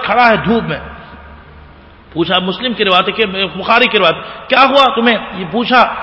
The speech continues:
لوگ نے کہا، "اللہ کے رسول سے نظر مانی۔" کیا نظر مانی؟ کہ وہ دھوپ میں کھڑا رہے گا <coughs> اور بیٹھے گا اور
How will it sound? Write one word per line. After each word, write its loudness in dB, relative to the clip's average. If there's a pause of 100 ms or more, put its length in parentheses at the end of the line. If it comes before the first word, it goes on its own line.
(200)
لوگ 6
نے 2
کہا، 4
"اللہ 4 (100)
کے 2
رسول 0
سے -4
نظر 2
مانی۔" 0
کیا 0
نظر 2
مانی؟ 2
کہ -6
وہ 2
دھوپ -2
میں -2
کھڑا 2
رہے 2
گا -8 (960)
<coughs> 4
اور 4
بیٹھے 4
گا 6
اور 4